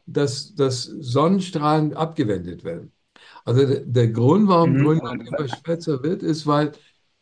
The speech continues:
Speaker 1: auf Grönland liegt ja auch sehr viel Ruß, was wir da in der, wir Menschen, ne, durch diese Waldbrände zum Beispiel. Da kommt
Speaker 2: Aha,
Speaker 1: Ruß in die
Speaker 2: ja.
Speaker 1: Atmosphäre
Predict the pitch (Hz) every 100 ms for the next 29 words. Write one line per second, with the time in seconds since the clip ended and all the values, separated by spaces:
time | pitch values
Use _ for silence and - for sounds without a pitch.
0 | - - - 160 185 - 147 151 156 147
1 | 131 160 160 - 151 143 151 127 147 127
2 | 147 120 135 156 - - _ _ _ -
3 | 120 120 147 120 110 107 110 107 107 110
4 | 147 - 101 101 131 131 127 120 117 107
5 | 95 107 143 123 120 120 113 113 117 131
6 | 123 104 95 90 87 85 82 82 - 80
7 | - _ _ _ _ - - 117 127 127
8 | 139 143 113 117 - - - 143 151 185